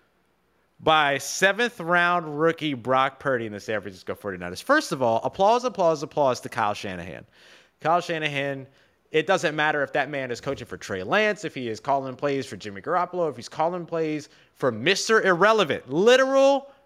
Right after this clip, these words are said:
Mister Irrelevant. He can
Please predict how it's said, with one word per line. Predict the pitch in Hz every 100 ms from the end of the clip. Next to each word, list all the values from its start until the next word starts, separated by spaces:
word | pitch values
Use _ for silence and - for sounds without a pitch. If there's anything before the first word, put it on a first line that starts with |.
| _ -
Mister | 165 240 - - 233 233 220 - _ -
Irrelevant. | 190 214 226 202 - - _ _ _ _ _ _ _ _ _ _ _ _ _ _ _ -
He | 175 196
can | - 160 117 104